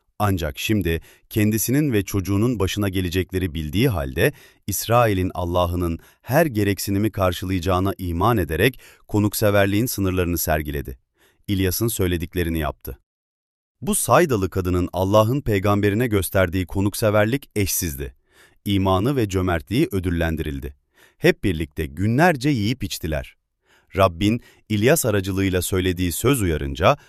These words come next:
küpten un, çömlekten yağ eksilmedi. Bir süre sonra ev sahibi dul kadının oğlu gittikçe ağırlaşan kötü bir hastalığa yakalandı. Sonunda öldü. Kadın İlyas'a, "Ey Allah adamı,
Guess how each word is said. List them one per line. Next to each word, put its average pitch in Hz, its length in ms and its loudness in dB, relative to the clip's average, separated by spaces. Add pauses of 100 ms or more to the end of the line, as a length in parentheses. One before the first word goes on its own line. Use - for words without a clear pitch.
(160)
küpten 104 520 0
un, 92 260 -2 (280)
çömlekten 92 640 0
yağ 98 340 2
eksilmedi. 73 640 -4 (800)
Bir 226 60 0
süre 107 260 0
sonra 90 420 2 (260)
ev 170 140 4
sahibi 90 560 0
dul 156 160 -2
kadının 95 360 0
oğlu 78 340 -2
gittikçe 101 480 -4
ağırlaşan 95 640 0
kötü 151 340 -4
bir 160 60 0
hastalığa 113 540 2
yakalandı. 76 580 -4 (340)
Sonunda 92 580 0
öldü. 71 360 -6 (800)
Kadın 110 360 0
İlyas'a, 87 500 0 (640)
"Ey 127 280 6
Allah 98 340 4
adamı, 76 360 -4